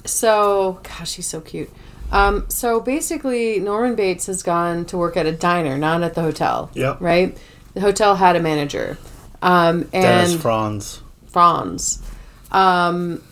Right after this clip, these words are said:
Speaker 1: but, so he works at this diner. There's a waitress there that breaks up with her boyfriend during the shift, and he's like, "Oh, you could stay at my motel. I have extra rooms."
Speaker 2: Yeah.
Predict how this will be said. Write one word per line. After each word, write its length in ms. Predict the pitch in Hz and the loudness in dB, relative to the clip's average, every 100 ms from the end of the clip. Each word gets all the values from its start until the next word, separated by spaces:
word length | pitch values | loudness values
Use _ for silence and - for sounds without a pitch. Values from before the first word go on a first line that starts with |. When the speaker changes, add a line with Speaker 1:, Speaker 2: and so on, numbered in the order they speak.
| - | -14
Speaker 1:
but, 480 | 180 196 190 180 - - | 0 2 2 0 -6 -8
so 260 | - 220 | -2 0
he 180 | 196 220 | 0 -2
works 320 | 202 226 254 | 0 0 0
at 80 | 277 | -4
this 180 | 269 254 | -4 -2
diner. 420 | 208 190 190 185 | 0 0 0 0
There's 300 | 180 175 170 | 0 -2 -2
a 80 | 175 | -2
waitress 400 | 180 196 202 185 | 0 0 0 -4
there 340 | - 175 165 160 | 0 0 2 0
that 400 | 165 156 147 - - - - _ - | 0 0 -2 -6 -20 -20 -20 _ -8
breaks 300 | - 214 240 | 0 0 2
up 120 | 233 | 2
with 100 | 233 | 2
her 80 | 196 | 2
boyfriend 500 | 185 190 190 202 190 | 4 2 2 -2 2
during 280 | 190 185 185 | 2 4 2
the 80 | |
shift, 460 | 170 - 180 214 - | 0 -2 -2 -2 -2
and 100 | 190 | -2
he's 140 | 180 | 0
like, 100 | 180 - | -4 0
"Oh, 60 | 214 | 0
you 120 | 226 | 0
could 140 | 220 | -4
stay 300 | - 226 214 | -2 0 2
at 100 | 196 | 0
my 120 | 175 | -2
motel. 680 | 175 165 160 202 185 180 175 | -2 -2 -2 2 2 2 0
I 200 | 160 - | -2 0
have 160 | 175 170 | -2 -2
extra 340 | 139 - - | -4 -4 -6
rooms." 480 | 160 110 82 - - | -4 -4 -4 -6 -2
Speaker 2:
Yeah. 200 | 107 82 | -2 -4